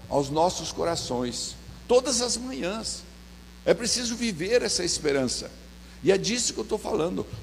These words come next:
Nós precisamos reconhecer essa graça extraordinária e avaliar efetivamente, é, todo dia, dispor, perdão, nem avaliar, é dispor o nosso coração todo dia,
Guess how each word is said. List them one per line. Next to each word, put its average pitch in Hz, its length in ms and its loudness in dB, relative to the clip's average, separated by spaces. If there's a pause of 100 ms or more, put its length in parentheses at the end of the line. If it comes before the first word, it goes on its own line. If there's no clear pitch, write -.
Nós 185 340 4
precisamos 185 600 0
reconhecer 208 840 2
essa 190 260 -2
graça 120 480 4
extraordinária 113 840 -2 (720)
e 190 160 -4 (520)
avaliar 165 800 2 (800)
efetivamente, 170 1300 0 (800)
é, 113 300 0 (320)
todo 220 320 4
dia, 139 580 -6 (340)
dispor, 170 540 4
perdão, 123 400 0 (140)
nem 190 240 0
avaliar, 147 480 2
é 120 100 -2
dispor 170 640 2
o 151 60 0
nosso 156 260 -2
coração 135 420 -2 (300)
todo 214 320 8
dia, 135 500 -4